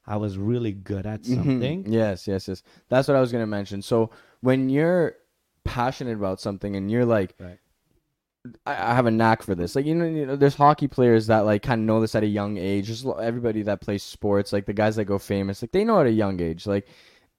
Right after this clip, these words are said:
Speaker 2: "I'm good at this." You know what I mean? Like,
Speaker 1: Yeah.
Speaker 2: I, I, I can, I can cook. Yeah. And you,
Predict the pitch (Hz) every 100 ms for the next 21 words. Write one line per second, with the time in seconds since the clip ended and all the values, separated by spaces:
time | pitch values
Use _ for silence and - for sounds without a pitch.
0 | _ _ _ _ 147 151 135 110 90 78
1 | 80 - - 113 117 117 110 123 117 101
2 | 95 120 117 117 107 110 127 - 131 117
3 | 110 113 120 107 - 110 82 - 95 104
4 | 113 117 123